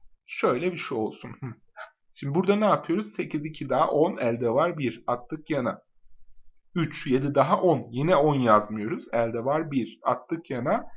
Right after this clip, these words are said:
Bir oldu, iki. Hatta burada dokuz olsa en son o da on oluyor. Sıfırını yazıyoruz. Elde var bir gibi yapıp ya-, yanı artırıyoruz.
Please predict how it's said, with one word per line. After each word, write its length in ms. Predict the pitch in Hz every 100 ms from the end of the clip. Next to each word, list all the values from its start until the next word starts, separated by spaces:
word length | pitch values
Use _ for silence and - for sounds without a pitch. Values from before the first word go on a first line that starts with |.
| - - 226
Bir 120 | 170
oldu, 300 | 107 123 214
iki. 280 | - - 196 - - - _ _ - _ _ _ - - -
Hatta 300 | 135 151 151
burada 240 | 160 165
dokuz 320 | 180 170 -
olsa 360 | 120 123 - -
en 180 | 175 160
son 300 | 143 196 214
o 160 | - 151
da 40 |
on 260 | 139 160 160
oluyor. 400 | 127 117 156 285 -
Sıfırını 460 | - - 196 170 131
yazıyoruz. 500 | 131 127 151 220 -
Elde 340 | 156 143 143
var 240 | 151 151 147
bir 180 | 165 131
gibi 220 | 120 120
yapıp 220 | 127 117 - - - _ _
ya-, 260 | 160 139 131
yanı 380 | 156 156 175 -
artırıyoruz. 760 | - 143 - - 117 107 -